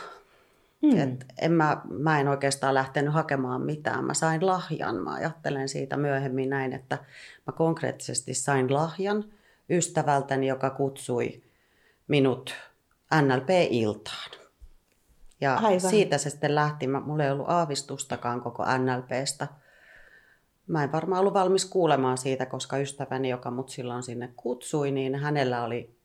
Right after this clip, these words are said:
Speaker 2: runsaasti N L P-maileja
Speaker 1: Joo,
Speaker 2: takana.
Speaker 1: muistan, muistan.
Speaker 2: Ja olimme hyvin läheisiä,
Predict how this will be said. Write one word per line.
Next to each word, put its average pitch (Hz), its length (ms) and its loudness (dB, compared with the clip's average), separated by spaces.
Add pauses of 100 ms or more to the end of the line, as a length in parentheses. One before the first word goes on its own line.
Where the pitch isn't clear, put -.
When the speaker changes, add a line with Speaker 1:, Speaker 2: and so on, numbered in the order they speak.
Speaker 2:
runsaasti 139 800 -2 (200)
N 113 140 0
L - 20 -2
P-maileja 117 720 2
Speaker 1:
Joo, 262 180 6
Speaker 2:
takana. 185 180 4
Speaker 1:
muistan, 170 460 4
muistan. 202 220 2
Speaker 2:
Ja 156 180 4 (120)
olimme 139 500 -2 (120)
hyvin 175 340 2
läheisiä, 160 760 4